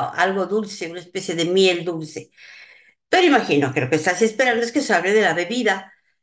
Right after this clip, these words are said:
que se preparaba con cacao desde hace miles de años en Mesoamérica y que hoy se disfruta en los cinco continentes, pues el chocolate. La historia del chocolate comienza con los primeros habitantes de Mesoamérica,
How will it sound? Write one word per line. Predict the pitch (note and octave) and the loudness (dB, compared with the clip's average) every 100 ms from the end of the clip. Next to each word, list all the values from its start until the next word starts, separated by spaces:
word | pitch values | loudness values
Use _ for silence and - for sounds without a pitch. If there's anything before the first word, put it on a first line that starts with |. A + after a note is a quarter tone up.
| _ | _
que | - | -6
se | F3+ G3 | -4 -6
preparaba | F#3+ F#3+ E3 F3+ A3 G#3+ | -8 -8 -4 -2 -2 -2
con | G3+ G3 | -6 -4
cacao | E3 - F#3 G#3 | -8 -4 -2 -2
desde | F#3+ F#3 | -6 -8
hace | G#3 A3+ D#3+ | -8 -8 -6
miles | A#3+ C#4 E4 F4+ F4 E4+ D#4 D4 | -2 2 2 2 -2 -4 -6 -4
de | G3 | -2
años | F3+ F#3+ F#3+ | -2 -4 -10
en | F3 D#3+ | -10 -8
Mesoamérica | D3+ D#3 D#3 C#3+ C3 G3+ G3+ - - - - | -6 -4 -4 -4 -4 -6 -8 -10 -20 -20 -8
y | C#4 C#4 | -6 2
que | D#4+ | 4
hoy | E4+ G4+ F4+ | 6 6 2
se | C#4 | -2
disfruta | C4 A3 C#4 F4+ - G3 - - | -4 -4 -2 -2 0 -4 -6 -12
en | F3+ | -8
los | F3+ F3 | -6 -4
cinco | G3 F#3+ F3 - | -4 -4 -8 -6
continentes, | E3 D3+ D3 C3 B2+ B2+ B2+ - - - - | -6 -4 -4 -4 -6 -8 -12 -14 -20 -20 -10
pues | - G4+ - | -2 0 0
el | C3 | -2
chocolate. | - B2 G#2+ A#2+ C3+ B2+ B2 - _ _ _ _ _ _ _ _ _ _ _ _ _ | -4 -4 -2 -2 -2 -4 -8 -10 _ _ _ _ _ _ _ _ _ _ _ _ _
La | - E3 | -6 -4
historia | D3+ - F#3+ | -4 0 2
del | A#3+ C#4 | 2 0
chocolate | G#3+ - D#3 C3+ B2+ A#3 - - - - - _ | -2 -2 0 0 0 0 -2 -14 -20 -20 -20 _
comienza | A#3+ A#3 D4 D#4 | 2 4 4 2
con | - D4 | 0 0
los | A3+ | 0
primeros | A#3 G#3+ A#3 | 0 0 0
habitantes | A#3+ F#3+ F#3+ F#3 A3 G#3 | -2 -2 -2 -2 -4 -2
de | G#3 | -4
Mesoamérica, | G#3 G3+ G3+ G#3+ A#3 A#3 - B2+ | -4 -6 -4 -2 -2 -4 -8 -16